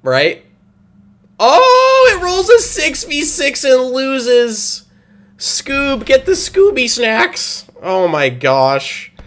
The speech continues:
Yeah, blue is a, a weird kind of guy. However, all of this hitting is buying me time to get the biggest set, so I'm fine with it. I'm all good with it.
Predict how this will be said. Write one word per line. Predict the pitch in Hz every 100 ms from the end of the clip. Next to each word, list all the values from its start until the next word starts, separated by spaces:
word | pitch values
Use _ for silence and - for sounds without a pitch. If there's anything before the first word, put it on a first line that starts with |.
| - - -
Yeah, | 120 127 120
blue | 120 175 233
is | 190 139
a, | 139 131 120
a | 123
weird | 117 143 147 131
kind | 151 127
of | 110
guy. | 110 117 117 110 113 120 - _
However, | 185 175 208 202 151
all | 165 185 285
of | 240
this | 220 -
hitting | - 196 190 156 131 123 127 127 - _
is | 156 147
buying | 180 180 185 156
me | 170 180
time | 180 165 156
to |
get | 156 160
the | 151
biggest | 127 160 139 127 -
set, | 135 117 107
so | - 135
I'm | 151 170
fine | 170 139 135 120
with | 110
it. | 113 117 - - _ _ - _ _
I'm | 151 202 220
all | 202 147
good | 160 143
with | 127 113
it. | 107 107 -